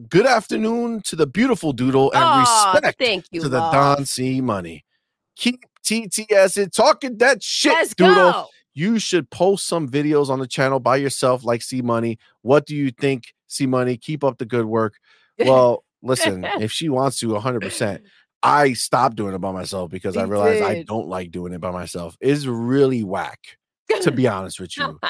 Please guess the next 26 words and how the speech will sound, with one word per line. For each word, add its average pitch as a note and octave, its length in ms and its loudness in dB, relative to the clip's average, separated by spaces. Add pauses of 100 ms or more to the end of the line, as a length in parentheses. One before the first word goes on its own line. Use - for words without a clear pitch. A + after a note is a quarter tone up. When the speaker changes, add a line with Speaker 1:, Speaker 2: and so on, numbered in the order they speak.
(100)
Speaker 2:
<laughs> - 200 -20
Speaker 1:
to C#3 120 -4
sit C#3+ 260 -2
there C#3 260 2
and, B2+ 120 -4
uh, F#2+ 140 -10
listen, C3+ 260 0
I A#2 100 6
respect B2+ 460 -2
everybody C3 520 0
who B2+ 160 -4
does B2 260 -2
it, E3 180 -2 (420)
but B2+ 160 6
it's A#2 120 -2
like, B2 220 2 (720)
why F#2 400 -2
should D3+ 200 -4
I C#3 120 0
do A2 200 -8
that G2+ 240 -4
when G2+ 140 -10
I G2+ 100 -10
got A2+ 260 -4 (840)
my G#2+ 240 -8
lady G#2 540 -8